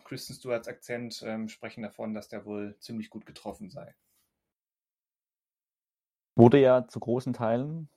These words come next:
Speaker 2: in Deutschland gedreht, der Film. Und Maren Ade hat auch den Film mitproduziert,
Speaker 1: Richtig,
Speaker 2: also
Speaker 1: das, ähm,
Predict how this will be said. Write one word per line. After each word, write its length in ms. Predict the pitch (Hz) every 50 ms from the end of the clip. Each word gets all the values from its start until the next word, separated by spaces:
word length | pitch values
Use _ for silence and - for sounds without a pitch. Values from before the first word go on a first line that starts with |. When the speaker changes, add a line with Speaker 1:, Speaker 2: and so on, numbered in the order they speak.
| _ -
Speaker 2:
in 140 | - - 127
Deutschland 400 | 113 113 117 - - 95 - 101
gedreht, 320 | 90 - - 90 92 98
der 100 | 101 101
Film. 220 | 87 98 - 107 101 - _ _ _ _ _ _ _ _ _ _ _ _ _ _ _ _ _ _ _ _ _ _ _ _ _ _ _ -
Und 160 | 110 101 -
Maren 240 | 107 104 104 104 -
Ade 280 | - 104 117 - 120 117
hat 100 | - -
auch 100 | 110 -
den 120 | - 113
Film 160 | - - 110 113
mitproduziert, 560 | 123 - - - - - 90 - - - -
Speaker 1:
Richtig, 260 | 151 151 - - 107
Speaker 2:
also 140 | 104 95 92
Speaker 1:
das, 340 | - - - - - - -
ähm, 460 | 147 139 139 135 139 135 135 135 135